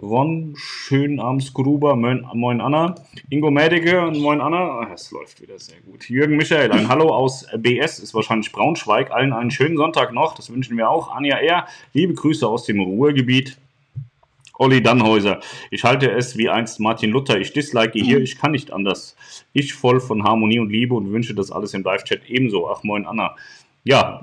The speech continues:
Speaker 1: heute steht wieder alles unter dem Stern von Harmonie und Liebe und ich glaube, das funktioniert auch ganz gut mittlerweile.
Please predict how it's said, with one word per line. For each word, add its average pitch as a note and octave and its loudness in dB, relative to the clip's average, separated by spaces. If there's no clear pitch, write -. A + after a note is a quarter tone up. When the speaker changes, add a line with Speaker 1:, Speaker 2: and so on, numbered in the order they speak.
Speaker 1:
heute B2+ 4
steht B2 0
wieder A2+ 2
alles A#2+ 0
unter A2 0
dem G#2 -2
Stern G#2+ 0
von G2 -4
Harmonie G2+ 2
und G2 -4
Liebe A2+ 0
und G2+ -2
ich - -16
glaube, G#2 -2
das F#2 -4
funktioniert G2 -8
auch F2 -8
ganz E2+ -16
gut F#2 -18
mittlerweile. E2+ -10